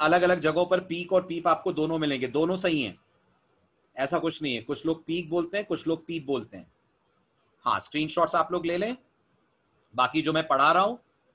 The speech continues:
उसकी slides भी और screenshots भी दोनों आपको group में मिलेंगे।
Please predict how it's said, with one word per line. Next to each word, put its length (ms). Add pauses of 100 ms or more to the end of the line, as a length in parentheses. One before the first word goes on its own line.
उसकी 260
slides 480
भी 180
और 160
screenshots 680
भी 160 (480)
दोनों 320
आपको 280
group 260
में 80
मिलेंगे। 420